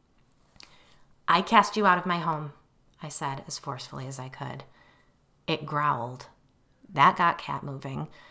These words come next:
She jumped up, ran out of the room, and beat feet down the hall to my bedroom. Leave. This is my house. You have no authority here. I retract all invitations. Get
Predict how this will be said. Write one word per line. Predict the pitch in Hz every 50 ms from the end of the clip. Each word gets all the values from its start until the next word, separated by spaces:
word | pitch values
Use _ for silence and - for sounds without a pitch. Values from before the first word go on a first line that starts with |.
| - - - _
She | - - - 190
jumped | 165 - 180 175 196 190 -
up, | 170 151 151 - -
ran | - 156 156 156 170
out | 165 160
of | 151 147
the | 151
room, | 147 156 151 143 139
and | 139 135 135
beat | - 156 156 - - -
feet | - 160 143 135 135
down | - 139 139 139
the | 139
hall | 135 - 147 143 135 117
to | - -
my | 135 135
bedroom. | 131 139 147 147 143 135 127 120 135 139 135 - _ _ _ _ _ _ _ _ _ _ _ _ _ _ _ _ _ _
Leave. | - 165 175 196 202 196 165 160 151 - - - _ _ _ _ _ -
This | 170 170 175 180 -
is | 220 208 - - -
my | - 160 170 170 170 180 202 208
house. | 190 190 175 165 165 170 - - - -
You | 170 170
have | 160 160 147 135
no | 143 147 147 151 160 156 156
authority | 156 156 - 170 147 135 135 127 123
here. | 127 - 127 117 117 135 - - - - - - -
I | -
retract | 165 160 160 160 - 196 170 165 160 - - - -
all | 180 175 170 175
invitations. | - 170 170 160 156 - 160 143 139 - - 117 113 113 - - - - - - - _ _ - -
Get | - 160 165 - - -